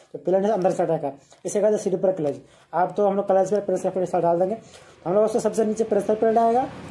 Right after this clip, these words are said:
और सबसे ऊपर last में clutch प्लेट आएगा। तो इसमें guys इसे कहते हैं स्लीपर क्लच। इसका तो हम लोग का आरटीआर में भी इस, इस तरह आता है, आरटीआर फोर में किसी किसी back में उसको स्लीपर क्लच दिया जाता है, आरटीआर वाले में भी,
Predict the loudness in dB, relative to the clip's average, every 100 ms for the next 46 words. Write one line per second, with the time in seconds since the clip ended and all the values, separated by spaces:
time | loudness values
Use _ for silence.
0 | -2 0 0 0 2 4 4 4 2 2
1 | 0 0 0 2 2 2 0 -2 -6 -8
2 | -8 -8 -8 -8 -8 -8 -8 -8 -6 -2
3 | -2 2 4 4 2 -4 -12 -14 -14 -16
4 | -16 -18 -16 -6 0 4 4 2 0 2
5 | 2 0 -2 -2 -2 0 0 0 -2 -2
6 | -2 -2 0 0 0 0 -2 -2 -8 -8
7 | -6 0 0 2 0 0 -2 -10 _ _
8 | _ -4 2 2 0 0 2 2 -2 -4
9 | -8 -6 -6 -2 0 0 -4 -6 -6 -4
10 | -2 -2 0 -2 0 0 0 -2 -2 -2
11 | -2 -4 -8